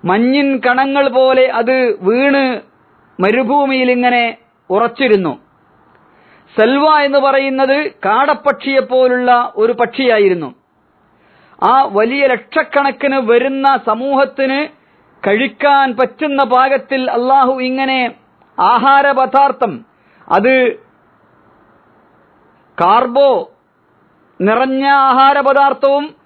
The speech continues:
അതോടൊപ്പം തന്നെ പ്രോട്ടീൻ നിറഞ്ഞ ആഹാരപദാർത്ഥവും അരിയും അല്ലെങ്കിൽ അരി പോലുള്ള ഗോതമ്പ് പോലുള്ള ഭക്ഷണ പദാർത്ഥവും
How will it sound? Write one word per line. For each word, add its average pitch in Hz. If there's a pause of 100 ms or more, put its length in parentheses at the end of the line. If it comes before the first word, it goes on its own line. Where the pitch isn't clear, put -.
(360)
അതോടൊപ്പം 269
തന്നെ 269
പ്രോട്ടീൻ 254
നിറഞ്ഞ 285
ആഹാരപദാർത്ഥവും 247 (1400)
അരിയും 262
അല്ലെങ്കിൽ 262
അരി 240
പോലുള്ള 269
ഗോതമ്പ് 277
പോലുള്ള 277
ഭക്ഷണ 262
പദാർത്ഥവും 277